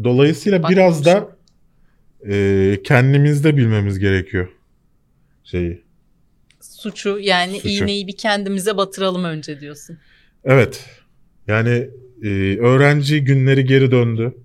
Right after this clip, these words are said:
Speaker 2: Evet.
Speaker 1: İlk seans sanırım geri döndü.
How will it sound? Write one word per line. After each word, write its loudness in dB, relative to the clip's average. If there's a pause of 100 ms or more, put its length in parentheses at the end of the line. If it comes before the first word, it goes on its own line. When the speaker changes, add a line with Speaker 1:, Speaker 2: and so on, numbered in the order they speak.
(1080)
Speaker 2:
Evet. -12 (160)
Speaker 1:
İlk -4
seans 0
sanırım -4
geri -2
döndü. -4